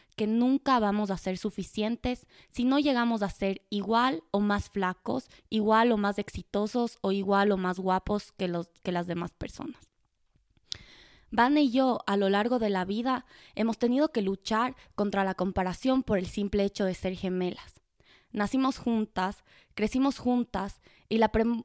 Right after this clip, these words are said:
primera pregunta que la gente nos hace cuando nos conoce es, ¿en qué se diferencian? ¿Quién es la mal genia?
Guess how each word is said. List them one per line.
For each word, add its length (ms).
primera 320
pregunta 600
que 120
la 120
gente 300
nos 240
hace 520
cuando 240
nos 180
conoce 720
es, 220
¿en 120
qué 120
se 120
diferencian? 840
¿Quién 220
es 60
la 100
mal 180
genia? 560